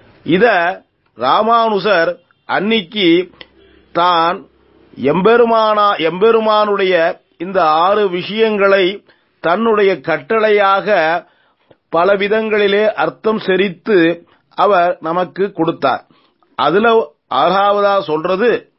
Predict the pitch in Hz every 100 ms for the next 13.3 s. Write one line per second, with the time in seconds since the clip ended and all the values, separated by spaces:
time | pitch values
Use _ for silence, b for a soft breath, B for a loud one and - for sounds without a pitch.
0 | _ _ _ _ _ _ _ _ - 139
1 | 170 160 135 185 220 254 240 220 214 -
2 | - 131 180 208 233 226 214 170 - 185
3 | 180 185 254 143 147 190 185 190 151 131
4 | - 120 104 117 143 120 78 - b b
5 | b b b b b b b b - 151
6 | 151 139 180 208 208 185 139 - _ -
7 | 165 175 139 156 180 175 147 117 117 151
8 | 185 180 160 120 123 113 - b b b
9 | b 139 147 143 139 - - 131 151 185
10 | 226 285 233 202 190 170 214 175 165 180
11 | 202 175 165 - 214 233 170 165 151 131
12 | 120 _ B B B 117 160 190 196 196
13 | 185 180 185